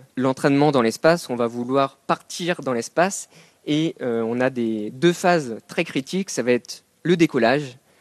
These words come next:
et l'atterrissage, et là, on a deux simulateurs qui simulent les deux phases.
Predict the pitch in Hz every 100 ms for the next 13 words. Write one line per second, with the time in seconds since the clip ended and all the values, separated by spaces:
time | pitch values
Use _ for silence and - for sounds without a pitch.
0 | _ _ 160 147 151 127 120 135 165 151
1 | 139 127 143 127 123 170 190 156 127 117
2 | - 151 - 127 131 131 156 - _ -
3 | 139 135 131 107 98